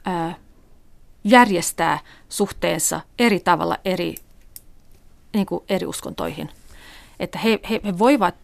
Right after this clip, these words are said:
ää, suosia tietty uskonto enemmän kuin muita, jos siihen löytyy perusteita. Ne voivat olla historiallisia, kulttuurisia. Ää, ne voivat johtua myöskin siitä, että suuri enemmistö kuuluu tiettyyn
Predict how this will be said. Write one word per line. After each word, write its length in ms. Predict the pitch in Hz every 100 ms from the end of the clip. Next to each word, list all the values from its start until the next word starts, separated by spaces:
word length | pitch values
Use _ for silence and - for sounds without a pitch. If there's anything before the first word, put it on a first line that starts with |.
| - -
ää, 280 | 165 160
suosia 600 | - - 226 233 - 269 269 - - - - - - - -
tietty 520 | 185 170 - - 208 208 - - - - - - - - - -
uskonto 560 | 220 220 - 220 208 -
enemmän 400 | 190 196 196 185
kuin 180 | 185 175
muita, 420 | 175 175 180 226 - -
jos 300 | 202 - -
siihen 340 | 220 214 220
löytyy 280 | 214 208 220
perusteita. 720 | - 160 156 - - - 196
Ne 140 | 202
voivat 340 | 214 285 285 202
olla 220 | 175 165 -
historiallisia, 680 | - - 185 190 196 196 175 175
kulttuurisia. 680 | - 170 - 170 170 - 175 - - - - - - - -
Ää, 280 | 175 170 -
ne 140 | 196
voivat 180 | 202 196
johtua 340 | 202 190 - 180
myöskin 320 | 156 - 170
siitä, 360 | - 214 214
että 300 | 180 - 185 180
suuri 380 | - 214 214 233
enemmistö 460 | 208 170 160 -
kuuluu 340 | - 160 156 165
tiettyyn 680 | 160 147 - - 180 160